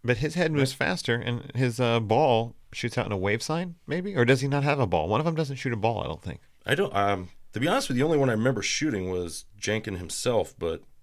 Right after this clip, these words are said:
Speaker 2: these guys are, I, I mean, I just beat them all the first <laughs> time I tried. So
Speaker 1: Yeah,
Speaker 2: they're
Speaker 1: yeah.
Speaker 2: not, they're,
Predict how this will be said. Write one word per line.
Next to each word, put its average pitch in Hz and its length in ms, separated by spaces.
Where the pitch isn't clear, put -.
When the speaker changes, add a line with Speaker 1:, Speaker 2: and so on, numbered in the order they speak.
Speaker 2:
these 117 160
guys 127 300
are, 82 160
I, - 400
I 110 120
mean, 113 120
I 120 80
just 131 200
beat 127 180
them 101 100
all 110 160
the 82 60
first - 260
<laughs> - 60
time 104 120
I - 60
tried. 107 460
So 107 100
Speaker 1:
Yeah, 90 240
Speaker 2:
they're 98 120
Speaker 1:
yeah. 85 60
Speaker 2:
not, 104 340
they're, 92 240